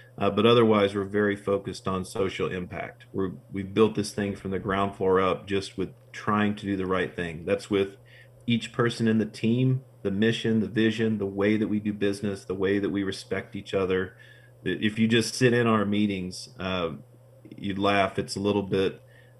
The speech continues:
uh, Zen Buddha, right? Totally chill, uh, 'cause we respect people and we wanna, we're not a, a money hungry,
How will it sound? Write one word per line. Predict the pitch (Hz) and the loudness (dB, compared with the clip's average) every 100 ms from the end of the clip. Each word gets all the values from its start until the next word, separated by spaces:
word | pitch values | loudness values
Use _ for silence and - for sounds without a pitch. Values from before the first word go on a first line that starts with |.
| - | -10
uh, | 95 92 | -4 -4
Zen | 92 92 104 101 95 | -4 0 0 2 0
Buddha, | 98 95 90 90 - - | 0 2 0 -2 -14 -12
right? | 101 92 92 - - | -6 -2 -2 -2 -4
Totally | 113 107 101 98 | 2 2 2 -2
chill, | - - 98 87 92 104 - | -2 2 2 2 -2 -12 -14
uh, | 92 90 90 - - - - | -8 -6 -6 -8 -14 -20 -6
'cause | 117 | 0
we | 127 | 2
respect | 123 - - - | 0 -2 -4 -2
people | 104 101 101 | -4 -2 -2
and | 101 | 0
we | |
wanna, | 104 113 110 101 - - - - | 2 2 2 -2 -12 -20 -20 -6
we're | 117 120 | 2 4
not | 120 113 | 2 0
a, | 104 98 - | -4 -4 -2
a | 98 | 0
money | 101 110 113 | 4 6 4
hungry, | 104 107 107 104 101 | 2 0 0 0 -2